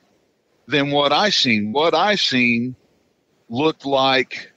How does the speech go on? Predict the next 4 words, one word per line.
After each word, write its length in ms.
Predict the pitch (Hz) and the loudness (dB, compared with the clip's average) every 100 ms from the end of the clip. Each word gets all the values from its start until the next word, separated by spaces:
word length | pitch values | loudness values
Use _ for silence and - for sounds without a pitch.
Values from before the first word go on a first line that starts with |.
| _ _ _ _ _ _ _ | _ _ _ _ _ _ _
that, 480 | 110 120 117 110 98 - - | -6 0 2 2 0 -6 -6
uh, 280 | 107 101 95 | 0 0 2
Sykesville 720 | - 156 151 - 143 151 143 | 2 2 0 -2 0 0 0
monster. 600 | 139 156 170 - - - | 2 2 0 -2 -6 -8